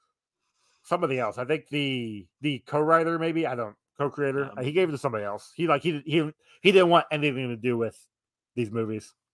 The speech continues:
Speaker 2: Interesting. Uh, it's interesting 'cause, uh, From Hell, didn't know it was based off a comic, but knew that the movie was, like, super huge and everybody I knew was gonna go see it. Then saw it at a Walden Books at the time, uh,
Speaker 1: Mm-hmm.
Speaker 2: and opened it, and it was, uh, there was just, like,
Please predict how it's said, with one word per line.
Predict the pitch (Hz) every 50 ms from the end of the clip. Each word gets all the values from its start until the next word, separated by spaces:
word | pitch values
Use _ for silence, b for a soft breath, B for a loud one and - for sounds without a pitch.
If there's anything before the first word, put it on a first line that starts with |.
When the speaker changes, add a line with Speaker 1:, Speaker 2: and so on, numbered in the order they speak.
| _ _ _ _ _ _ -
Speaker 2:
Interesting. | 143 135 113 117 - - 113 107 104 - _ b b b b b b b _
Uh, | 151 160 156 151 147 - 139
it's | 170 165 147 160
interesting | 175 185 180 165 175 165 135 -
'cause, | 175 165 143 139 -
uh, | - 139 135 127 123
From | - - - 170 160 127
Hell, | - - 185 214 202 143 110 110 113 131 - _ _ _ 143 123
didn't | 143 156 165 165
know | 165 170 165 160
it |
was | 147 139 120
based | 135 135 131 - 139
off | 123 113
a | 120
comic, | - - 113 107 104 113 117 120 - -
but | 131 117 135 131 127
knew | 123 127 135 139 143
that | 135 131 113
the | 131 123
movie | 123 127 123 131 127
was, | 117 117 113
like, | 107 98
super | - - - 135 120 117
huge | - 127 123 123 127 127 123 -
and | 120 113
everybody | 110 110 110 123 113 113 120 117 117 113
I | 110 110 110
knew | 110 110 110 113 113 113
was | 107 104 104 113 113 104 -
gonna | 113 107 101
go | 107
see | 101 - - 123 131
it. | 147 170 165 B B B 165 B
Then | 143 143 139
saw | - - - - 143 147 156 165
it | 160 156
at | 143 135
a | 127 113 110 - _ 123 113 110 107 104 104 117
Walden | 120 123 139 147 135 131 117 107
Books | 95 - 131 175 185 - -
at | 156 104
the | - 104 -
time, | - 104 98 95 95 101 104 - b b b b b -
uh, | 120 123
Speaker 1:
Mm-hmm. | 123 127
Speaker 2:
and | 131 135 139 -
opened | 143 165 165 - 185 151 135
it, | 127 123 120 - - _
and | 135 131 123 123 123 120 123
it | 127 131 123
was, | 127 123 120 120 - -
uh, | 120 113 113 113 117 113
there | 123 131 127
was | 123 127 117
just, | 120 120 - 127
like, | 113 104 95